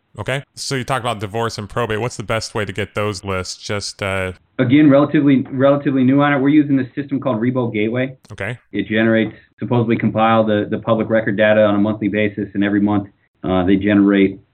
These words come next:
Speaker 2: the probates and divorce filings for the month prior.
Speaker 1: Okay, awesome.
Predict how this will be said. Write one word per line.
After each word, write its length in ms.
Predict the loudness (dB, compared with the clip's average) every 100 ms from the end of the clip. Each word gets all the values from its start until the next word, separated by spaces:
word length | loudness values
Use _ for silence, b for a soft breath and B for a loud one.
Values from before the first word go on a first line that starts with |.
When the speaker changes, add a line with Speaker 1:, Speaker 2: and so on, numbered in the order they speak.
| _
Speaker 2:
the 80 | -6
probates 580 | -4 2 2 4 0 0
and 100 | 0
divorce 320 | 0 0 0 0
filings 420 | 0 2 0 0
for 80 | -2
the 60 |
month 280 | 0 0 0
prior. 380 | -2 0 -2 -8 _ -16
Speaker 1:
Okay, 280 | -6 -6 -6 -6
awesome. 360 | -6 -4 -10